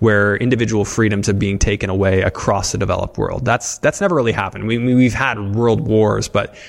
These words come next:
they were still centralized on one, on one point. So it, it's a very odd time, uh, to see that happening all at once, and then also to see,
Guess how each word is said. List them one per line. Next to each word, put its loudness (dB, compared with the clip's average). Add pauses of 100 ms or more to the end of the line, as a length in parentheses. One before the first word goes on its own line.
(140)
they 4
were 2
still -2
centralized -2
on -2
one, -2 (280)
on -4
one -4
point. -2 (340)
So 2
it, 0
it's -2
a 4
very 2
odd 0
time, -2 (360)
uh, -2
to -2
see 2
that 0
happening -4
all -2
at -8
once, 2
and 0
then 2
also 0
to -2
see, 0